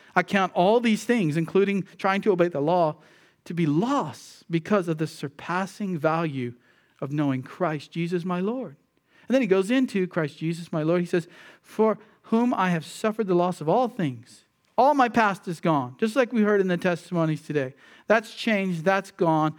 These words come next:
that's, my life is different now. He says, "I count them as rubbish."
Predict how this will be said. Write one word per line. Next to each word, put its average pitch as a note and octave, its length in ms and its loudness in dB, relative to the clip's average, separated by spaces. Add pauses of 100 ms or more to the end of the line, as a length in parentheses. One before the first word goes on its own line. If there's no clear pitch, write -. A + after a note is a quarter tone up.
(140)
that's, F3+ 440 0 (140)
my F3+ 240 2
life F#3 280 0
is C3+ 100 -8
different D#3+ 460 -4 (160)
now. C#3 320 -4 (220)
He E3 60 -4
says, - 160 -10
"I G3+ 100 4
count A3 220 0
them F#3+ 120 -2
as B2 120 -6
rubbish." C#3+ 600 -8